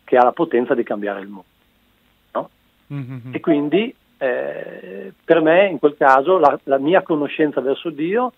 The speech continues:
Speaker 1: è proprio immergersi in quel mare, che appunto siamo onde dello stesso mare. Que-, quella frase, quella frase che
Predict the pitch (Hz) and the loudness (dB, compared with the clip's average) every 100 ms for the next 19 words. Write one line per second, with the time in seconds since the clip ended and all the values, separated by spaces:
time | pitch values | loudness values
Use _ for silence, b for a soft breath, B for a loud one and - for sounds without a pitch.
0 | _ - 151 208 - _ _ _ _ _ | _ 2 4 4 -2 _ _ _ _ _
1 | - 160 202 190 185 - 156 151 170 196 | -8 0 2 2 0 -4 -4 2 4 4
2 | 185 208 208 - 220 233 233 _ _ _ | 2 -4 -4 -6 -8 -8 -10 _ _ _
3 | 151 143 156 151 131 95 101 127 - _ | -12 0 0 2 0 -2 -6 -12 -16 _
4 | _ _ _ _ _ _ _ _ _ - | _ _ _ _ _ _ _ _ _ -2
5 | 139 151 - 131 120 156 156 139 123 139 | 0 0 -2 -6 -4 -2 0 0 0 0
6 | 139 123 - 131 147 120 104 107 113 - | 0 0 -2 -8 -6 -6 -6 -8 -14 -10
7 | - 247 - 143 92 90 95 101 135 _ | -2 0 2 4 4 2 -10 -10 -10 _
8 | _ _ _ _ _ _ 151 135 - 190 | _ _ _ _ _ _ -6 -4 0 2
9 | 208 156 131 117 | 2 0 0 -2